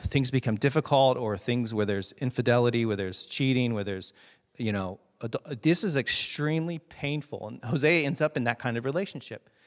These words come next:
And God says that's what it feels like to be in a relationship with the people of Israel. That's, like, the big story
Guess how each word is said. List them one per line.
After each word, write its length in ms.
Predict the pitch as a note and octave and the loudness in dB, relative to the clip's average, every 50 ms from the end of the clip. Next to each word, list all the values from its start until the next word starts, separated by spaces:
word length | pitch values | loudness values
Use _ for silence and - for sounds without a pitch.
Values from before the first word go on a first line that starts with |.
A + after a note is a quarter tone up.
| - - - - - | -20 -20 -14 -6 -4
And 100 | B2+ C3 | 0 4
God 160 | D3+ C#3 C3+ | 4 4 4
says 200 | - - B2+ A2+ | 2 0 0 2
that's 300 | - C#3+ B2 C#3 - - | 2 4 4 2 2 0
what 140 | D3+ D3+ C#3+ | -2 -2 -2
it 80 | B2 | -2
feels 240 | - - C#3+ C#3+ B2+ | -2 -2 0 0 2
like 200 | B2+ A#2 A2 - | 0 0 -2 -4
to 80 | - G#2 | -6 -6
be 140 | G2+ B2 A#2+ | -4 -2 0
in 80 | B2 A#2 | 0 0
a 40 | |
relationship 480 | A2+ G#2+ G2+ G2+ - - A2 - A2+ - | 0 0 0 0 -2 -4 -4 -4 -4 -4
with 100 | A2 G#2+ | -4 -6
the 80 | A2+ A2+ | -6 -8
people 380 | - A2+ G2+ - - B2 A#2+ | -10 -12 -16 -12 -10 -6 -6
of 100 | C3+ C#3+ | -2 0
Israel. 380 | F#3 A3+ A3 - A2 E2+ D2 - _ _ _ _ _ _ _ | 0 0 0 -2 -8 -14 -16 -18 _ _ _ _ _ _ _
That's, 160 | - C#3 C3+ D#3+ | 0 2 2 2
like, 100 | D3+ - | 0 0
the 80 | C#3 | -2
big 400 | G#2+ G2+ - - D#3 D3 C#3+ B2+ | -6 -2 4 6 8 8 6 6
story 560 | - - - - C3 A#2+ A2 G#2 G#2 G2+ A2 | 2 -2 0 2 2 4 4 2 0 -2 -4